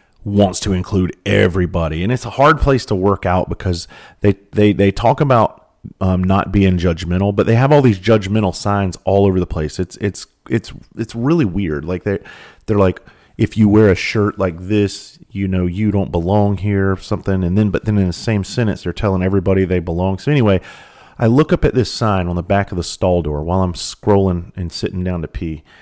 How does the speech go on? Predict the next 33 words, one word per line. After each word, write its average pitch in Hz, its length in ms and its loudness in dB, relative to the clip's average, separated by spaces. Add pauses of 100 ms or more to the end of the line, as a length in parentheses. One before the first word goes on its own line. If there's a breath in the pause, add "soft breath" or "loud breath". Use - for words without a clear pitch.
(880 soft breath)
And 110 100 -10
I - 20 -2
got - 140 -2
sweat - 400 -2
dripping 90 320 0
down 90 160 -2
my 87 80 -2
face, 90 560 -4
you 87 60 -4
know. 87 360 -4
I'm 95 180 -8
like, 80 240 -10 (540 loud breath)
"All 107 120 -6
right, 85 340 -8
now 107 100 -6
look 135 180 0
at - 100 -6
this 131 140 0
sign." 82 460 -6 (760 loud breath)
And 92 140 -4
it, - 80 -8 (880)
and 110 140 -2
I'm 110 120 -2
just 107 200 -6
like, 101 200 -4 (960)
"W-, 107 180 -6 (460)
what 107 360 0
is 131 180 0
this - 280 -2 (400)
fucking 117 340 -4
country - 440 -4
coming 110 400 -2
to?" - 240 -12